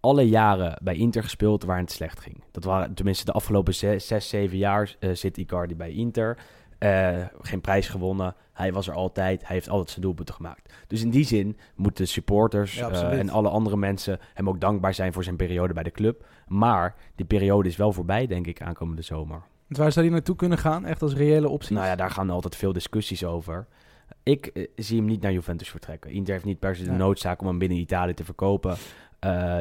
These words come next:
Speaker 1: de clausule die hij heeft, eh, staan in zijn contract van honderdtien miljoen is ook niet geldig voor een binnenlandse club. Dus dan zou ik zeggen dat hij, eh,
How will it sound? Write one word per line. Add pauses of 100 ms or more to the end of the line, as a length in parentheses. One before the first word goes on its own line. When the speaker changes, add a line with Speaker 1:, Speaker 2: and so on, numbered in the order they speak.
(140)
Speaker 1:
de
clausule
die
hij
heeft,
eh,
staan
in
zijn
contract
van
honderdtien
miljoen
is
ook
niet
geldig
voor
een
binnenlandse
club. (440)
Dus
dan
zou
ik
zeggen
dat
hij,
eh,